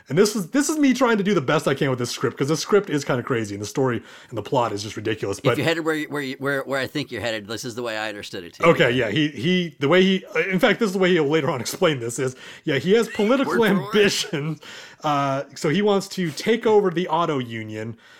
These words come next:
Speaker 1: by killing all of its head members, or at
Speaker 2: Yes.
Speaker 1: least all the ones that wouldn't comply with his demands. And he wants to basically insert his own puppet so he can be behind the strings,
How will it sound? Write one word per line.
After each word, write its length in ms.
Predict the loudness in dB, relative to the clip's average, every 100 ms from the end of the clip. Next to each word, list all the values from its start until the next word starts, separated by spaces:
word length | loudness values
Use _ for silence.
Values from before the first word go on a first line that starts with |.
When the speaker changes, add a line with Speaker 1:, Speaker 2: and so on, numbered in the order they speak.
| -20 _
Speaker 1:
by 540 | -2 0 0 -2 -4 -10 _ _ _ _ _ -14
killing 600 | 0 4 4 2 -2 -6
all 460 | -4 0 2 4 2
of 140 | 2
its 380 | 0 0 -10 -12
head 560 | -8 -4 -2 -2 -4 -12 _ _ _ _
members, 880 | -6 -2 -2 0 -2 -2 -6 -8 -14 -18 -20 -20 _ _ -4
or 140 | 0
at 40 |
Speaker 2:
Yes. 80 | 2
Speaker 1:
least 160 | 2 0
all 140 | 0
the 80 | 0
ones 340 | 0 0 -2 -2
that 200 | -4 -4
wouldn't 420 | -2 -2 -2 -8
comply 540 | -10 -8 -4 -2 0
with 140 | -2 -2
his 180 | -4
demands. 600 | -4 -6 -4 -4 -6 -8 -14 -20 -20 -10
And 300 | -6 -4 -4
he 60 | -4
wants 260 | -4 -4
to 80 | -4
basically 640 | -2 -2 -2 -2 -2 -4 -6
insert 540 | -8 -6 -2 -2 -2
his 500 | -6 -2 0 0 -6 -6
own 260 | -4 -4
puppet 420 | -4 -4 -2 -4
so 160 | -6 -6
he 100 | -4
can 120 | -4
be 80 | -6
behind 260 | -4 -4 -6
the 60 |
strings, 320 | -4 -4 -6